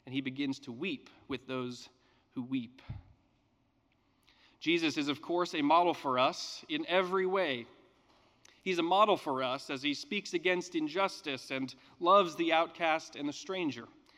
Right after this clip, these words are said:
He's a model for us when he wakes up early and goes off by himself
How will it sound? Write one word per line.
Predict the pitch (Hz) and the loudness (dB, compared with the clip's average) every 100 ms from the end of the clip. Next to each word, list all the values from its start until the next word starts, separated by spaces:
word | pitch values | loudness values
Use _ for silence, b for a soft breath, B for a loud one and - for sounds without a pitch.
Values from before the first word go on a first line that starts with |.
| b b b - | b b b -4
He's | 196 | 0
a | 170 | 2
model | 175 208 220 | 4 6 4
for | - 143 | 2 2
us | 127 123 - - - | 2 -2 -10 -12 -4
when | 156 | 0
he | 156 | 2
wakes | 170 185 - | 2 2 2
up | 170 - | 0 6
early | 202 202 135 127 - B B | 6 8 6 2 -8 B B
and | 135 | 2
goes | 170 160 | 4 6
off | 170 175 175 | 6 6 4
by | 160 | 4
himself | 147 - 170 151 - | 2 0 0 0 -2